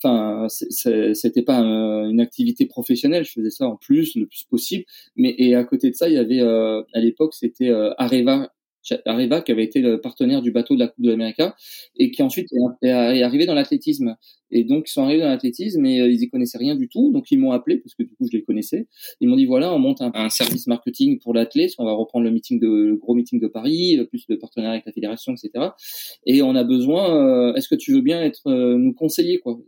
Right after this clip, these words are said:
intégrer le service et être, euh, et être, euh, <laughs> service marketing, euh. »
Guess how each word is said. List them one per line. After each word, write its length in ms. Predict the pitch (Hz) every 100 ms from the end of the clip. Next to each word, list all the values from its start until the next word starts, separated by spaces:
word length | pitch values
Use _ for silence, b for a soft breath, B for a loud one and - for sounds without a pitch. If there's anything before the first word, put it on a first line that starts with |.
| _
intégrer 280 | 117 135 131
le 40 |
service 440 | 120 123 127 165 -
et 60 |
être, 220 | 120 120 123
euh, 300 | 117 113 113 b b b -
et 100 | 117
être, 180 | 110 120
euh, 160 | 127
<laughs> 0 |
service 300 | 123 147 143
marketing, 500 | 139 - 120 143 175
euh. » 180 | - 113